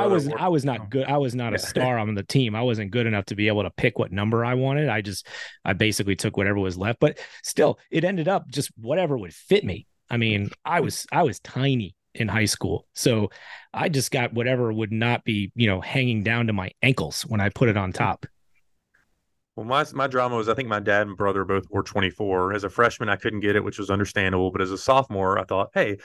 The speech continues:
Speaker 1: I would be able to get it now." And our, our coach, who was also a football coach, decided to give our freshman, who was a star running back,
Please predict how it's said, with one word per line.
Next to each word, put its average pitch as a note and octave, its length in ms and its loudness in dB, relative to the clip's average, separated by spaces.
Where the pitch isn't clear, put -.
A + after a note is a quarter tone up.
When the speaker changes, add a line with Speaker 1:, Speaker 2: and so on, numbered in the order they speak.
Speaker 1:
I G#2 60 0
would G2 100 -2
be A2 60 0
able A2 100 4
to B2 80 0
get C#3+ 140 2
it G#2+ 60 -6
now." F2+ 280 0
And G#2 160 -2
our, G#2 260 2
our A#2+ 100 0
coach, C#3 340 0
who B2+ 140 0
was A2+ 160 -2
also A#2 380 2
a G#2 40 0
football G#2+ 300 0
coach, G2 400 -2
decided A#2 320 -2
to A2 80 -2
give G#2+ 120 -2
our G2 100 2
freshman, G2+ 640 0
who A2 80 4
was G2+ 80 2
a G#2 40 -6
star G#2+ 260 -2
running A2 240 -2
back, F#2+ 240 0